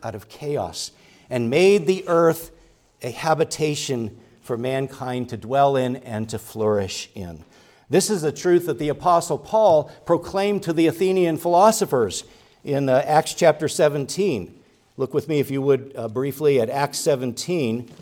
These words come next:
verses twenty-four to twenty-eight. As Paul is preaching to these pagan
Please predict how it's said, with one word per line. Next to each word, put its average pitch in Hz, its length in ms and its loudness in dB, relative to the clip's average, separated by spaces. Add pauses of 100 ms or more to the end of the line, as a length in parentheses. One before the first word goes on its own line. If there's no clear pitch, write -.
(380)
verses 135 640 -2
twenty-four 143 640 0
to 139 60 0
twenty-eight. 131 760 -4 (1500)
As 117 180 -4
Paul 160 420 4
is 143 120 2
preaching 170 440 -2
to 151 100 -4
these 120 220 -6
pagan 175 600 -2